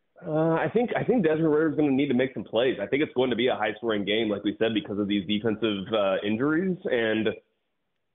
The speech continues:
he said it before. It's like, "Listen, you know, there's gonna be some games where the <laughs> defense carries us," which has happened a lot this year. The,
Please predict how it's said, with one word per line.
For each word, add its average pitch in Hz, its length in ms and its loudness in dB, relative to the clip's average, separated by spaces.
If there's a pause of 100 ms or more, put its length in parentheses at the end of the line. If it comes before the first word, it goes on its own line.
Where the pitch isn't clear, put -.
(180)
he 139 200 -2
said 143 120 0
it 135 60 -2
before. 123 360 0
It's 98 100 -4
like, 104 120 -2
"Listen, 110 380 -2
you 104 100 0
know, 98 100 -2
there's 107 160 0
gonna 123 140 0
be 117 160 -2
some 123 140 0
games 117 200 0
where 107 180 -2
the 147 100 -2
<laughs> 135 40 0
defense 135 320 -4
carries 117 300 -2
us," 123 220 0
which 113 120 -6
has 104 140 -8
happened 110 220 -2
a 110 40 0
lot 110 240 -2
this 110 140 -8
year. 113 340 0 (500)
The, 120 120 -2